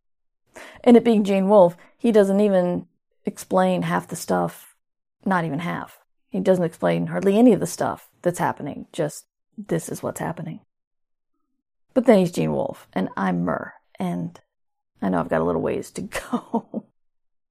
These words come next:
I was thinking how we, we think about our brains like there's the writer and there's the editor. Those are the two beings. You know, the writer does all the work, and the editor looks at it critically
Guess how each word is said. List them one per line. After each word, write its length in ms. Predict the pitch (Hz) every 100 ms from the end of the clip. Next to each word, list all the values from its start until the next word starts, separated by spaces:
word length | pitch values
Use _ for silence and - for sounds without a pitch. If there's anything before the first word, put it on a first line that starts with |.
| _ _ _ -
I 1400 | - - - - _ _ _ _ _ _ _ _ -
was 120 | 220
thinking 200 | 285 269
how 120 | 233 202
we, 160 | 190
we 220 | 190 202 190
think 260 | - 233
about 240 | 220 196 -
our 460 | 185 180 175 - _ _
brains 540 | 208 208 196 196 180 -
like 480 | 180 175 175 - _ _ _ _ _ -
there's 340 | 202 196 180
the 120 | - 190
writer 340 | 247 233 196
and 100 | 190
there's 200 | 190 180
the 100 | -
editor. 420 | 285 226 - - -
Those 160 | 202
are 60 | 190
the 100 | 202
two 720 | - 214 214 202 190 180 - _ _ _ _ _ 208
beings. 760 | 202 190 160 156 - - - - _ _ _ _ _ _ _ _ _
You 60 | 202
know, 140 | 180
the 100 | 170
writer 340 | 180 185 180 175
does 300 | 175 185 170
all 160 | 175
the 60 | 170
work, 340 | 175 190 185
and 100 | 190
the 120 | 185 180
editor 360 | 185 185 180
looks 240 | 185 180 -
at 120 | 185
it 80 | -
critically 560 | - 247 208 214 202